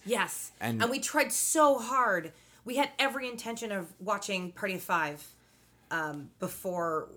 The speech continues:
Speaker 1: the end of the season, and we just, we ran out of time, but it's on the docket for next season for
Speaker 2: It's
Speaker 1: sure.
Speaker 2: definitely on the docket for next
Speaker 1: We already
Speaker 2: season.
Speaker 1: recorded the What We Know, you guys. We're in it.
Speaker 2: So please, please get in touch with us with those ideas and suggestions, because they're things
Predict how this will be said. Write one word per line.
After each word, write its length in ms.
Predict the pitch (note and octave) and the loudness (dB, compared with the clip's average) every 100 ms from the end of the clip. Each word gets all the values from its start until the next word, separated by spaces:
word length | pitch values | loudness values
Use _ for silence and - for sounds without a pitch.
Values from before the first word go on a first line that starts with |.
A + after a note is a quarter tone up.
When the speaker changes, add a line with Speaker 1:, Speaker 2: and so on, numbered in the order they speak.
| - | -6
Speaker 1:
the 140 | E3+ | -4
end 140 | F3 F3 | -2 -2
of 80 | E3 | -4
the 80 | |
season, 320 | D#3 F#3+ D#3+ D#3 | -4 -4 -2 -2
and 80 | |
we 60 | D#3 | -4
just, 220 | D#3+ D#3+ | -4 -6
we 120 | G3 | -4
ran 160 | G#3 G#3 | 0 2
out 80 | G3+ | 0
of 100 | F#3+ | -2
time, 360 | - G3+ D#3+ D#3 | 0 0 0 -4
but 160 | D3+ - | -8 -2
it's 220 | G#3 G3+ - | 0 0 -2
on 280 | C4 B3+ | -2 0
the 100 | A#3 | -2
docket 400 | G#3+ A3+ G3+ G3 | 0 2 2 -2
for 100 | - G#3 | -6 -4
next 200 | F3 - | -4 -6
season 220 | D#3+ C#3+ | -8 -8
for 80 | D3 | -10
Speaker 2:
It's 100 | F#2+ | -6
Speaker 1:
sure. 240 | D#3 G2+ F2+ | -4 -4 4
Speaker 2:
definitely 400 | B2+ A#2 A#2 A2+ | 4 4 0 -2
on 100 | A2 | -2
the 60 | G2 | -2
docket 300 | G2+ F#2+ F#2 | -2 -4 -6
for 100 | G2 | -6
next 280 | F#2 - F#3+ | -6 -6 0
Speaker 1:
We 80 | |
already 180 | G#3 C4 | 4 6
Speaker 2:
season. 100 | D#4 | 4
Speaker 1:
recorded 280 | D4+ D4 C#4 | 2 0 0
the 80 | B3+ | 2
What 140 | B3+ | 0
We 120 | A#3+ A3 | 0 -2
Know, 180 | F#3+ C#3 | -4 -6
you 100 | A#2+ | -10
guys. 340 | C#3+ C#3 C#3+ | -10 -8 -8
We're 120 | D3 D#3+ | -4 -2
in 200 | E3 C3+ | -2 -6
it. 140 | - - - | -10 -20 -6
Speaker 2:
So 200 | - A#2+ | -2 -2
please, 540 | - D3+ E3+ C3 A2 G2+ | 4 6 8 6 0 -2
please 360 | C3+ C#3+ C3+ G#2 - - | 2 4 2 -4 -16 -6
get 180 | - B2 | 2 2
in 80 | A2 | 2
touch 280 | - A2+ A2 | -2 -2 0
with 100 | A2 | 0
us 180 | G2+ - | 0 -2
with 80 | |
those 200 | G2 G#2 | -2 0
ideas 420 | G2+ F#2 G#2 G#2 F#2+ | 0 0 0 -2 -4
and 100 | F2+ | -8
suggestions, 680 | F2+ E2+ G2 - G2+ F#2 | -8 -6 -6 -6 -8 -10
because 320 | - G2+ G#2 F#2 | -10 -8 -8 -6
they're 140 | G2+ | -6
things 460 | - A2 G#2+ F#2+ | -4 -4 -4 -6